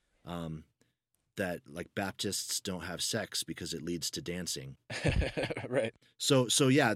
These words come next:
Speaker 1: that being said, like, we kinda grew up in this, this conservative background, but we were kinda shocked when we got out there.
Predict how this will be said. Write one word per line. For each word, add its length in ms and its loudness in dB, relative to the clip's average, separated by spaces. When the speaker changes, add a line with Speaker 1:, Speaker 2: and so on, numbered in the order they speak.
Speaker 1:
that 220 4
being 220 4
said, 300 4
like, 180 0
we 220 2
kinda 280 -2
grew 220 0
up 140 -4
in 60 -2
this, 180 -4
this 140 -2
conservative 640 -4
background, 640 -8
but 180 0
we 140 4
were 160 6
kinda 240 -4
shocked 420 -4
when 140 -6
we 100 -4
got 160 -6
out 180 -6
there. 220 -10